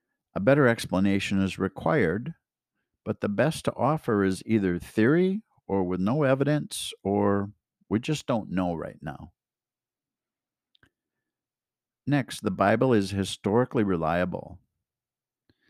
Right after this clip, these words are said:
The original documents were written early and close to the events. We have many thousands of copies that compare up to ninety-nine percent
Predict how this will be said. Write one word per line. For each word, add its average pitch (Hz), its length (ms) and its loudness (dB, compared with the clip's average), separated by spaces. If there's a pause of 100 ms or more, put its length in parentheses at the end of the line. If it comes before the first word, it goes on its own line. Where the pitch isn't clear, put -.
(300)
The 110 120 6
original 131 480 4
documents 101 960 -2 (100)
were 95 140 2
written 95 400 0
early 113 500 0 (180)
and 107 200 -2
close 170 300 0
to 92 120 -4
the 82 140 -2
events. 76 520 -10 (680)
We 92 100 2
have 87 100 2
many 101 280 6
thousands 123 580 4
of 92 140 -2
copies 110 480 -2
that - 120 -6
compare 104 400 0
up 90 180 -4
to 92 100 -6
ninety-nine 123 600 0
percent 107 440 -4